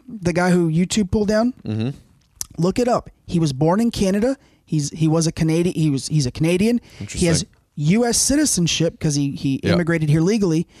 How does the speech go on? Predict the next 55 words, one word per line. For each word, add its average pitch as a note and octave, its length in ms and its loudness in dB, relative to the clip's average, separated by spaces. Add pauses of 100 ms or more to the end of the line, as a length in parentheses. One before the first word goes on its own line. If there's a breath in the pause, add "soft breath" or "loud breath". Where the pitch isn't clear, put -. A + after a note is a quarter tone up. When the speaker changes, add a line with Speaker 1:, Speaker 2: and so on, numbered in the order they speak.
(640 loud breath)
Speaker 1:
He G#3 180 2
goes C4 240 2
back G#3+ 280 0
to G3+ 80 -2
Canada C4 360 0
'cause D#3 180 -2
I E3 40 2
think D#3 100 -4
he's D#3+ 160 0
got D#3+ 140 -2
some D#3+ 180 0
kind D3 180 -2
of, C#3+ 140 -2 (480)
he's D#3+ 160 0
still, F3 280 -2
eh, C#3+ 200 -2
his C#3 320 -2
mom D3+ 340 2
or D3+ 60 0
someone D#3 320 0
has C#3+ 120 0
the C3+ 60 -2
healthcare D3 340 0
there D3 140 2
or C#3+ 40 0
some A#2 180 -2
Speaker 2:
Mm-hmm. A2+ 60 -2
Speaker 1:
shit D3+ 120 -2
like C3+ 100 -4
that. B2+ 180 -2
His D3 120 -2
mom C#3+ 180 0
still C#3 180 -2
lives C#3+ 100 0
or - 20 -6
something F3 240 -2
like A#2+ 80 -4
that. - 60 -20 (260 loud breath)
But C4 80 -2
he D4 60 -2
just C#4 180 0
goes F3 360 0
and F3+ 120 -2
goes F3+ 200 0
to F3+ 60 -6
different E3 300 -4
hospitals D3 540 -2
with D3+ 100 -4
a, C#3+ 60 0
Speaker 2:
Yeah. G#2+ 100 2
Speaker 1:
with F#2+ 140 0
a D#3+ 40 -2
kayfabe F#3 540 0
injury E3 480 0 (120)
Speaker 2:
Uh-huh. G2+ 320 0